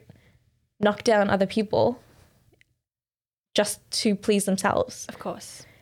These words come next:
Speaker 1: And it's so much easier now. My God, it's so much happier. I am so much more free because I don't have those people who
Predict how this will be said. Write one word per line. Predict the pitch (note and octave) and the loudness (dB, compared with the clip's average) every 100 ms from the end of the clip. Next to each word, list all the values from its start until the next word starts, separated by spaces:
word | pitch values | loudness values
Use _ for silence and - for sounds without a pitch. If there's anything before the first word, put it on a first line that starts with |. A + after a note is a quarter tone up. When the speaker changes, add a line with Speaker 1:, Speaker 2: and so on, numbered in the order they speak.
| _ - | _ -2
Speaker 1:
And | G3+ G3 G3 G3 G3 F#3+ - _ _ _ - | 2 4 4 4 2 0 -8 _ _ _ 0
it's | G#3 - - | 0 0 -6
so | - - G#3 | -6 -4 -2
much | G3+ G#3 G3+ | -2 -2 -4
easier | G3 F#3 F#3 F#3 | -2 -2 -2 -4
now. | G3 G3 G#3 | -2 -2 -2
My | G3+ G3+ | 0 0
God, | G3 F#3 F#3 - | 0 0 2 2
it's | G#3 - | 0 0
so | - - A3 | 0 2 4
much | A#3+ A3 - | 4 2 0
happier. | F3+ F#3+ G#3 G3+ F#3+ G3 - - - - _ - | -2 0 2 4 4 2 -2 -16 -20 -20 _ -2
I | F#3+ G3+ | 0 2
am | G#3 - F#3 F#3+ | 2 2 0 0
so | - - G3 | -2 -2 0
much | G3 - | 0 0
more | G3 | -2
free | F#3+ - - F3+ F3+ G#3 C#4 D#4 _ _ _ _ _ | -2 -8 -4 -2 0 0 -2 -6 _ _ _ _ _
because | G#3 G3+ - G3+ G3 G3 | -2 0 2 4 4 2
I | G3+ | 0
don't | G3+ G3 G3+ A#3 | 2 2 0 -2
have | - G3 | 0 0
those | F3+ F#3+ F#3+ | 2 0 0
people | F#3+ F#3+ F#3+ F#3 | -4 0 0 0
who | - F#3+ F#3+ F#3 F#3 | 0 0 2 2 0